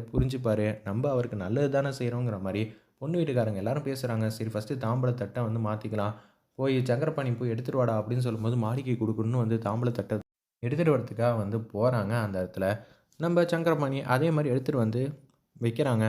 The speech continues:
"அக்கா, முதல்ல அந்த தாம்பூலத்தட்டை வாங்குக்கா" அப்படின்னு சொல்றாங்க நம்ம சங்கரபாணி. அப்பன்னு பார்த்து வாங்குறதுக்குள்ளேயே வந்து ஸ்ரீஜா வந்து மயக்கம் போட்டு கீழே வந்து விழுகுறாங்க. என்ன ஏதுன்னு தெரியல. டாக்டர் வந்து செக் பண்றதுக்காக வந்து ஃபோன் அடிக்கிறாங்க அந்த இடத்துல. அப்பன்னு பார்த்து அவங்கலாம் வந்துகிட்டு இருக்காங்க. தண்ணி தெளிச்சு பார்க்குறாங்க, எந்திரிக்கவே இல்ல.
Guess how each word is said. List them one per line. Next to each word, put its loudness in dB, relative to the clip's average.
"அக்கா, 2
முதல்ல 2
அந்த 2
தாம்பூலத்தட்டை 0
வாங்குக்கா" 2
அப்படின்னு 2
சொல்றாங்க 2
நம்ம 0
சங்கரபாணி. 2
அப்பன்னு 0
பார்த்து 4
வாங்குறதுக்குள்ளேயே 0
வந்து 0
ஸ்ரீஜா -2
வந்து 0
மயக்கம் -2
போட்டு -2
கீழே -2
வந்து 2
விழுகுறாங்க. 4
என்ன 2
ஏதுன்னு 2
தெரியல. 4
டாக்டர் 0
வந்து 0
செக் -10
பண்றதுக்காக 0
வந்து 0
ஃபோன் -2
அடிக்கிறாங்க 0
அந்த 0
இடத்துல. 4
அப்பன்னு -2
பார்த்து 0
அவங்கலாம் -2
வந்துகிட்டு 0
இருக்காங்க. 0
தண்ணி -2
தெளிச்சு -2
பார்க்குறாங்க, 2
எந்திரிக்கவே -4
இல்ல. 2